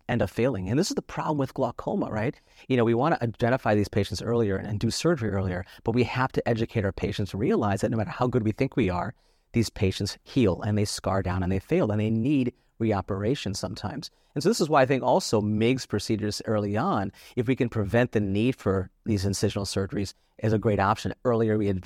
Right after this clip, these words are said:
intervene, less chance for progression, less need potentially for incisional surgeries. And if we do have incisional surgeries, we need better tools and better technologies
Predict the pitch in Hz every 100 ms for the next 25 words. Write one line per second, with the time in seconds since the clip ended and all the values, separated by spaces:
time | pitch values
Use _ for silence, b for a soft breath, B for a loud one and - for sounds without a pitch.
0 | - 110 101 120 131 135 107 101 - 95
1 | 90 104 - 98 107 - 104 104 - 110
2 | 113 135 - - 98 - - 127 - _
3 | _ - 123 117 123 107 101 104 101 170
4 | - - B B B 139 135 123 208 165
5 | 135 113 113 113 - 107 101 104 135 -
6 | _ 127 117 117 120 - 202 156 190 104
7 | 110 104 104 113 160 196 98 98